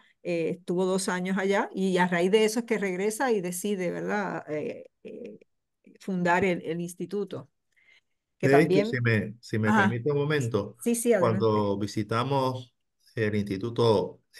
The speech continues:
Speaker 2: el verano pasado, para dejar copia del libro de doña Loaiza.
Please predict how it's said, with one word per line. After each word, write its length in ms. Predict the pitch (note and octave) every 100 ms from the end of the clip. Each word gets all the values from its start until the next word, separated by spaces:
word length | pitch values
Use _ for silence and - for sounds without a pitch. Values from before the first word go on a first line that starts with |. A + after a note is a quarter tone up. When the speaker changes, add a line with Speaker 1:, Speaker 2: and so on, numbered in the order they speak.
| -
Speaker 2:
el 140 | G#2
verano 320 | G2 G#2 A#2+
pasado, 540 | A#2 A2+ B2 F2+ - _ _ -
para 160 | G#2 F#2
dejar 240 | F2+ G#2+
copia 320 | G#2+ A#2+ A#2
del 140 | G2+ G2
libro 180 | A2 A2+
de 160 | A2
doña 100 | A2+
Loaiza. 540 | A2 A2 A2+ - -